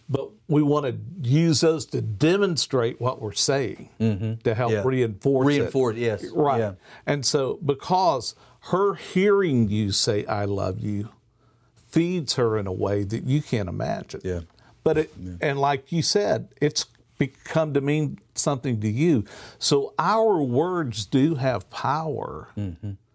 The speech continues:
Speaker 1: The way we communicate means something,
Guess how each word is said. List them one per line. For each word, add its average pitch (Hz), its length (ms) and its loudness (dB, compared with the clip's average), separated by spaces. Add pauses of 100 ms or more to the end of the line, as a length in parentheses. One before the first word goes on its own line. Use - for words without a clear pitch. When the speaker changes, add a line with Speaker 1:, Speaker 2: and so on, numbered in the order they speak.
(580)
Speaker 1:
The 123 100 0
way 143 340 2
we 180 200 2
communicate 156 960 0 (560)
means 107 580 -2
something, 101 600 -6